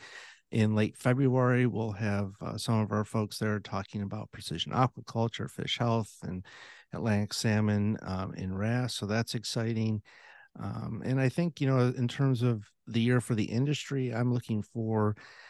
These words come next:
um, seeing a few, um, announcements. You know, I think in twenty twenty-two,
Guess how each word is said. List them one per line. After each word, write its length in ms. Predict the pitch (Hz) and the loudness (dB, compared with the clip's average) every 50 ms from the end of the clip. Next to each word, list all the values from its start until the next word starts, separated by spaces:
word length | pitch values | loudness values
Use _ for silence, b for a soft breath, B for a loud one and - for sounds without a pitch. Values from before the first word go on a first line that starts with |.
| b b b b b - - | b b b b b -10 -8
um, 320 | - 90 98 101 98 - | -6 -4 -2 -2 -2 -2
seeing 340 | - - 131 123 120 120 113 | 0 2 4 6 6 6 4
a 60 | 110 | 2
few, 840 | - - - - 123 123 123 127 127 127 123 127 123 123 127 120 - - | 0 -2 -4 0 2 4 6 6 6 6 6 6 4 2 0 -2 -4 -4
um, 360 | 98 110 113 117 117 113 82 95 | -4 -2 0 0 0 0 0 0
announcements. 640 | 113 117 127 156 170 - - - - - - - | 2 2 4 4 2 0 -2 -6 -8 -8 -6 -4
You 60 | 104 101 | -2 0
know, 180 | 98 101 98 | 0 0 0
I 80 | 90 98 | -2 -4
think 240 | - 117 107 - 107 | -4 -4 -4 -4 -6
in 80 | 92 | -8
twenty 380 | - - - 123 113 110 104 98 | -8 -6 -2 0 0 0 0 -2
twenty-two, 1400 | - - - 120 113 107 - - - 98 92 92 92 92 90 92 - - - 175 214 185 107 95 101 127 143 160 | -4 -6 -4 -2 -2 -2 -2 -4 -4 -4 -4 -2 -4 -4 -4 -6 -4 0 4 6 6 8 8 8 8 6 4 2